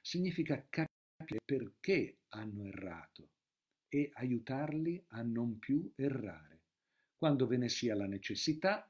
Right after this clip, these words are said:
applicare quella che voi chiamate punizione, non animati da spirito vendicativo, ma dalla convinzione che quel castigo insegnerà a non più errare. Non fate come la società, la quale,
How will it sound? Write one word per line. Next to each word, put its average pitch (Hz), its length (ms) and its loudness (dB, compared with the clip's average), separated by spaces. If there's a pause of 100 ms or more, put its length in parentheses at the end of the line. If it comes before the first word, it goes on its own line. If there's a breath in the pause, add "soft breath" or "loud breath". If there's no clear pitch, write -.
(100)
applicare 135 640 0
quella 110 260 2
che 127 140 0
voi 110 260 2
chiamate 110 480 -2
punizione, 127 760 2 (280 loud breath)
non 165 420 2 (280)
animati 110 920 -2
da 110 240 -4
spirito 107 520 -2
vendicativo, 85 880 -8 (720)
ma 113 160 -2
dalla 117 280 2
convinzione 113 1000 0 (300)
che 143 220 0
quel 190 260 2
castigo 90 720 -6 (320)
insegnerà 139 920 4
a 123 100 -2
non 113 280 2
più 127 240 4
errare. 110 560 -2 (800 soft breath)
Non 143 180 4
fate 92 500 -6
come 107 200 -4
la 104 60 -4
società, 120 520 0
la 107 140 -2
quale, 117 480 2